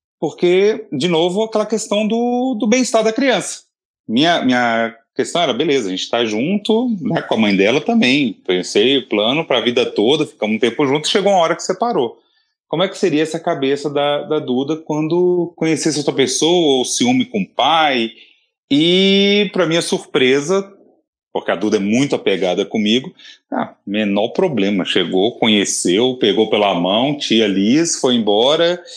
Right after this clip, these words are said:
E, e, o-, essa semana ela, eu tava na casa da, da minha namorada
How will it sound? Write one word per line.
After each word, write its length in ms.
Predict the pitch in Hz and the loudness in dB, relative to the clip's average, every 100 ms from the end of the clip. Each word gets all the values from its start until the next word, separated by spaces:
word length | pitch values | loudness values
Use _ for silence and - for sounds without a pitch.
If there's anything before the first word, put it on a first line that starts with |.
| - - | -20 -8
E, 840 | - 120 127 143 127 135 139 127 123 123 _ - | -2 2 4 4 2 2 2 0 -4 -10 _ -6
e, 40 | |
o-, 240 | 123 123 _ - | -6 -6 _ -8
essa 240 | 120 110 131 | -6 -4 -2
semana 500 | 147 131 127 135 165 | 0 0 2 2 2
ela, 260 | 170 170 165 | 2 2 0
eu 100 | 143 | -2
tava 180 | 135 135 | -2 -2
na 120 | 135 | -2
casa 260 | 131 127 127 | -2 -2 0
da, 240 | 127 131 | -2 -4
da 160 | - 117 | -4 -2
minha 120 | 120 | -2
namorada 800 | 123 123 113 120 151 185 202 | 0 0 2 2 0 -2 -4